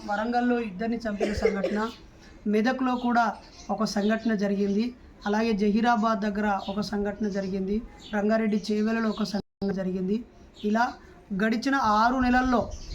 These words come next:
అంటే ఈ ప్రభుత్వం వచ్చినాక జరిగినవి అని మేము అనట్లేదు, ఈ ఆరు నెలల్లోనే నలభై మంది వివిధ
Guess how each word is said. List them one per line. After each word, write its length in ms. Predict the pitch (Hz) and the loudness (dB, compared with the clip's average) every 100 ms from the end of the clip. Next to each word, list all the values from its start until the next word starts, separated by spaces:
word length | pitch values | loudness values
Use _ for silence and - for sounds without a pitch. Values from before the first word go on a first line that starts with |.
| - - - - - - - - - | -10 -12 -16 -18 -20 -12 -10 -8 -6
అంటే 180 | 202 214 | -4 0
ఈ 120 | 208 | 0
ప్రభుత్వం 500 | 220 226 240 262 262 | 0 0 0 0 0
వచ్చినాక 420 | 233 233 247 254 | 0 0 0 0
జరిగినవి 480 | 233 233 233 233 240 | 0 0 0 0 0
అని 120 | 226 | 0
మేము 180 | 214 202 | 0 0
అనట్లేదు, 540 | 196 208 214 196 226 302 - - - - - | -2 -2 -2 -2 -4 -6 -14 -20 -18 -14 -6
ఈ 100 | 226 | 0
ఆరు 300 | 220 277 277 | 2 2 4
నెలల్లోనే 680 | 269 262 254 254 247 269 302 - - - - | 4 4 4 4 4 4 0 -4 -14 -10 -6
నలభై 460 | 208 220 247 254 254 | -2 2 2 4 2
మంది 480 | 226 240 269 262 - | 0 0 2 0 -6
వివిధ 260 | 214 214 226 | -10 -6 -4